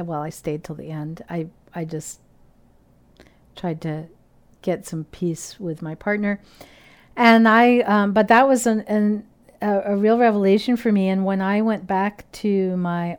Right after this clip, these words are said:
office, I changed, uh, my whole approach, because I realized that this whole thing, uh,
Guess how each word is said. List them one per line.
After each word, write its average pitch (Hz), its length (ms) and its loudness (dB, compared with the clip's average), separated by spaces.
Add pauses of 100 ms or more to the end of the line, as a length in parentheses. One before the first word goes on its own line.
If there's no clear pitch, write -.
office, 190 760 -4 (160)
I 190 800 -4 (300)
changed, 214 1000 -4 (1040)
uh, 180 340 -4
my 190 140 -2
whole 202 200 -2
approach, 254 540 -6 (200)
because 196 760 -2
I 196 120 0
realized 190 680 0
that 185 460 -4 (520)
this 220 320 2
whole 247 160 0
thing, 220 720 0 (460)
uh, 160 140 -8